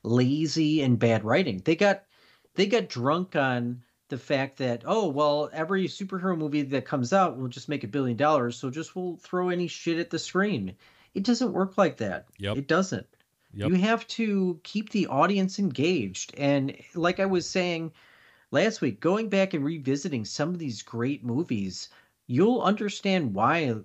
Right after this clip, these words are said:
Speaker 1: like, people love them so much and why they were so good. And even, like, you know, the D C Legacy animation, uh, movies, they're just, like, every time I watch them,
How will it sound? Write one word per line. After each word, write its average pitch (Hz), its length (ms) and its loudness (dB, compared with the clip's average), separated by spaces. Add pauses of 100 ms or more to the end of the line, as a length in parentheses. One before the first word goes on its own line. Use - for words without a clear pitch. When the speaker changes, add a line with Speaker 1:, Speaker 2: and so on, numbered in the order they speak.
Speaker 1:
like, 120 220 -2
people 170 380 -2
love 107 360 -4
them 160 220 0
so 107 240 -6
much 92 380 -10
and 104 120 -8
why 123 160 0
they 156 120 0
were 123 200 -4
so 120 360 -4 (100)
good. 113 500 0
And 110 100 -8
even, 170 280 0
like, 117 380 0
you 131 100 -2
know, 110 100 -2
the 92 120 -8
D 123 260 -4
C - 200 -6
Legacy 107 580 -4
animation, 107 800 0 (480)
uh, 104 280 0
movies, 101 520 -2
they're 175 120 6
just, 233 340 2
like, 143 280 4
every 190 260 0
time 185 340 0
I 131 180 -2
watch 180 420 -2
them, 185 320 0